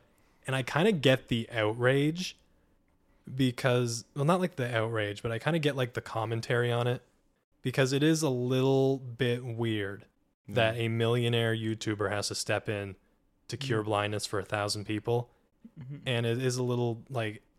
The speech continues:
Speaker 1: just a little bit in bad taste that he does use it as kinda like a spectacle
Speaker 2: Yeah.
Speaker 1: almost.
Speaker 3: Mm-hmm.
Speaker 1: But he did have a good, he did have some
Speaker 2: Yeah.
Speaker 1: good follow-up tweets to it.
Speaker 3: Yeah.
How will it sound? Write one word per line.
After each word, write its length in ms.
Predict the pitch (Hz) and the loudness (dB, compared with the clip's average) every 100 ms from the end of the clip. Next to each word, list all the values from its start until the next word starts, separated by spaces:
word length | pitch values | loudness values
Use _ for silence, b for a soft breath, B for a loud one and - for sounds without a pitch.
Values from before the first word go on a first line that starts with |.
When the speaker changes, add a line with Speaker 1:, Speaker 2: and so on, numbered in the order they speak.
| - | -8
Speaker 1:
just 160 | - | -2
a 40 | 156 | -2
little 320 | 110 107 107 | -2 -4 -2
bit 220 | 113 120 | -2 -2
in 120 | 123 | -2
bad 280 | 117 110 110 | 0 0 0
taste 340 | - 117 117 | -2 -2 -2
that 140 | - 107 | -4 -6
he 80 | 110 | -4
does 260 | 107 104 | -4 -4
use 200 | 107 104 | -6 -6
it 100 | 107 | -4
as 160 | 107 104 | -4 -4
kinda 180 | 104 101 | -4 -6
like 140 | 98 | -4
a 40 | |
spectacle 720 | 98 - 104 - - 117 120 117 | -6 -2 -4 -4 -4 0 0 0
Speaker 2:
Yeah. 320 | 104 92 87 90 - | -8 -10 -10 -12 -8
Speaker 1:
almost. 560 | 123 123 123 127 139 - | -2 0 2 0 -2 -8
Speaker 3:
Mm-hmm. 640 | _ _ _ _ _ 190 | _ _ _ _ _ -2
Speaker 1:
But 260 | 135 120 127 _ | 2 2 0 _
he 180 | - 160 | -6 -2
did 240 | 135 175 180 | 2 2 4
have 160 | 202 | 2
a 60 | 185 | 2
good, 240 | 131 123 | 2 0
he 140 | 123 165 | 2 2
did 140 | 160 | 4
have 140 | 185 190 | 2 2
some 120 | 143 | 0
Speaker 2:
Yeah. 60 | 127 | 2
Speaker 1:
good 180 | 120 | 0
follow-up 500 | - 104 101 113 113 | 0 -4 0 0 0
tweets 400 | - 123 117 - - | -2 -2 -2 -4 -4
to 160 | 123 | 0
it. 160 | 127 139 - - | 0 -2 -10 -20
Speaker 3:
Yeah. 100 | 131 | -18